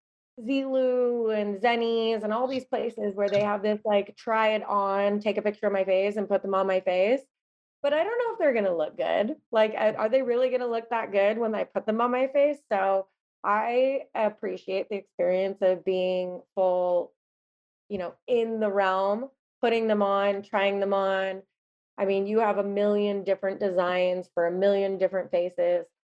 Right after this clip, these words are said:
So, I, I mean, as you can see in the background right there, she has something for everybody. It's, it's a whole, like you said, an experience to come try something on and pick it out and go.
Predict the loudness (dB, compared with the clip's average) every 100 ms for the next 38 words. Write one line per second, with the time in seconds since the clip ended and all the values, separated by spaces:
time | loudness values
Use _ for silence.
0 | _ _ -2 0 2 0 0 -4 -4 0
1 | 0 0 -2 0 0 0 -4 -2 0 0
2 | 0 0 0 -2 0 0 -2 -2 0 0
3 | 0 -4 -4 -2 0 0 -2 -4 -8 -6
4 | -8 -6 -4 -2 0 0 2 2 2 -2
5 | -6 _ _ _ _ _ -2 0 -2 -10
6 | _ _ _ _ _ _ -2 0 -2 0
7 | 0 2 0 0 -2 -4 -2 -2 -2 -4
8 | -8 _ 0 2 2 0 -6 -10 -2 0
9 | 0 0 0 0 -4 0 -2 0 -2 0
10 | 0 -2 -2 -2 -2 -2 0 2 2 2
11 | -2 0 2 2 2